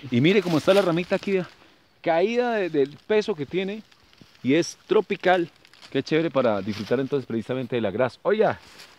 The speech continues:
invitados a todos para que nos visiten aquí en Boyacá, en Sabaneca, ¿no? La vereda Sabaneca,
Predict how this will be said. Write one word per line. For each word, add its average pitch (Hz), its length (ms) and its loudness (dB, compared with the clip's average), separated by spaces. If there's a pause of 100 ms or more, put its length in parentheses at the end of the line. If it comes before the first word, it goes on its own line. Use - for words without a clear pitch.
(480)
invitados 196 460 6
a 226 100 6
todos 240 240 8
para 226 180 2
que 190 120 -2
nos 185 100 -4
visiten 226 360 -4
aquí 220 180 -2
en 226 80 -2
Boyacá, 226 480 4 (480)
en 123 680 -4
Sabaneca, 156 520 0
¿no? 151 80 -6
La 156 80 -2
vereda 147 240 2
Sabaneca, 196 640 2